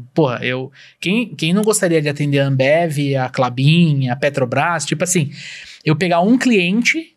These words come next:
que me compre o faturamento do ano, sei lá, da minha carteira toda, o faturamento da minha carteira. Pô, é lógico, a gente gostaria, né, de vender treinamento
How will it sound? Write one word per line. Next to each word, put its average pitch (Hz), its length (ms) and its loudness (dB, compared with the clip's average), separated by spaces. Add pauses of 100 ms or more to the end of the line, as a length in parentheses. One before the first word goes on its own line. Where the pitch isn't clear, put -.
(120)
que 202 120 4
me 208 100 6
compre 220 760 2 (500)
o 180 120 0
faturamento 220 460 2
do 233 180 4
ano, 160 480 6
sei - 160 0
lá, 151 260 0
da 135 80 -2
minha 147 140 0
carteira 151 420 0
toda, 156 380 4
o - 20 -6
faturamento 151 380 0
da 180 40 6
minha 185 120 6
carteira. 190 260 -2
Pô, 247 160 2
é 285 160 2
lógico, 233 460 2
a - 20 0
gente 226 240 0
gostaria, 156 640 0
né, 156 240 0
de 147 100 -4
vender 151 220 6
treinamento 151 540 0